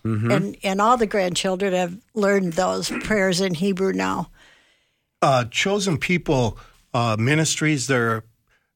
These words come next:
Speaker 3: their Messianic Haggadah is a good way. It explains everything and why we do it and how we do it. Here in town, we have Trevor Rubenstein,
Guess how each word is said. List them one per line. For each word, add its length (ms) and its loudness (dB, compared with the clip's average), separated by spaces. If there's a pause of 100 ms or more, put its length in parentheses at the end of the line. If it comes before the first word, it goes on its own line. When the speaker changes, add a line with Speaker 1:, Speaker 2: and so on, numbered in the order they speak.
Speaker 3:
their 220 0
Messianic 680 2
Haggadah 680 0
is 160 -2
a 60 0
good 200 0
way. 280 2
It 80 0
explains 800 0
everything 580 2
and 180 0
why 300 4
we 180 0
do 280 0
it 100 -2
and 120 -6
how 200 0
we 160 2
do 260 -2
it. 140 -4 (340)
Here 360 2
in 100 2
town, 500 2
we 140 2
have 300 0
Trevor 500 0 (300)
Rubenstein, 960 2